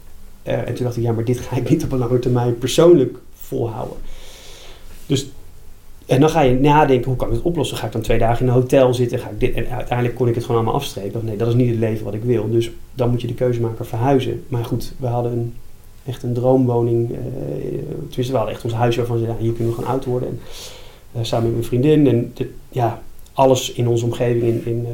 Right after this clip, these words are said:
eh, in de regio Zwolle, daar zit ook alles voor ons. En dan heb je dat punt wel mentaal dat je denkt,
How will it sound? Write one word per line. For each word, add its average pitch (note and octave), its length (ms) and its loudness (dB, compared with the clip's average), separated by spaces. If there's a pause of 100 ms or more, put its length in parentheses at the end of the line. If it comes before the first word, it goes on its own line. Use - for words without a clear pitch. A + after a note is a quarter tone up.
(100)
eh, B2 60 -6
in A#2 60 0
de A#2 60 0
regio A#2 280 2
Zwolle, A#2 340 4
daar A2 140 0
zit B2 160 0
ook - 80 -6
alles A#2 320 -6 (640)
voor - 200 -4
ons. - 280 -6 (720)
En A2 120 0
dan D3+ 300 6
heb A#2 220 2
je B2 60 0
dat A2 240 -2
punt A#2+ 360 -2
wel A2 280 0
mentaal A#2 400 0
dat G#2+ 120 -4
je G#2+ 80 -6
denkt, G#2+ 400 -8